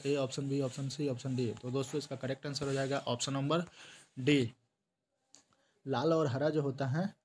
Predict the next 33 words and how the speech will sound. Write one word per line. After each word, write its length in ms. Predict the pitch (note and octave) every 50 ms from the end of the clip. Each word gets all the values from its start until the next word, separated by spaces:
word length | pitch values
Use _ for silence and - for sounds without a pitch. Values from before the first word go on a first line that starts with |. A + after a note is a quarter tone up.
| _ _ _ _ _ _ - -
वो 80 | D#3+
दिन 200 | C#3+ C3+ D#3+ D#3+
और 140 | D#3+ D3+ C#3
रात 180 | C#3 C#3 C3 -
के 100 | - D3
लिए 100 | D3+ D#3+
सुविधाजनक 680 | - - C#3 C#3 C3+ C#3+ C#3 C3 C3+ C#3 C#3+ C#3+ C3+
रंग 180 | B2+ B2 A#2+
होते 200 | A#2+ A#2 G#2+ -
हैं। 260 | A#2 A2 A2 A2+ A2+ G#2+
ऑप्शन 340 | A2+ A2+ A#2+ - - D3
नंबर 220 | C#3+ C#3+ C#3+ C#3 C3+
डी 200 | B2 C3+ C#3 C#3+
is 60 | C#3+
a 120 | E3 F3 D#3+
right 220 | C#3+ B2+ B2 A#2+
answer 260 | B2 B2+ B2 - B2+
हो 60 | A#2 A2+
जाएगा। 260 | A2 G#2+ G#2+ G#2+ -
ओके 200 | - B2 - D#3
दोस्तों, 280 | D#3 D3+ - - F3+ G#3 - _ _ _ _ _ _ _ _ _ _
प्रश्न 240 | - D3+ C#3+ - E3
नंबर 260 | D#3 D3+ D3+ D#3+ E3 F3 - _ _ _ _ _ _ _ _ _ _ _ _ _ _ _ _ _ - - - _ _ _ _ _ _ _ _ _ _ _ -
उनतालीस 520 | C3+ C#3+ C#3 C3+ - A2+ B2 C#3 E3 D#3+
आपके 240 | E3 D#3 D3+ D3+ E3
सामने 320 | D3+ D3+ C#3 C3+ C#3 C#3+ C#3
दिया 200 | C#3 C#3+ C#3+ C#3
हुआ 240 | C#3 C#3 C#3 C#3 C#3
है 180 | D3 C#3+ D3
कि 280 | D3 - D#3 D3+ D#3 D#3+
निम्नलिखित 560 | D3+ D3 D3 D3 D3 C#3+ C#3 C#3 E3 D3+ -
में 160 | D#3 D3 D3
से 380 | C#3+ - D#3+ D#3 D3 C3 B2+ D3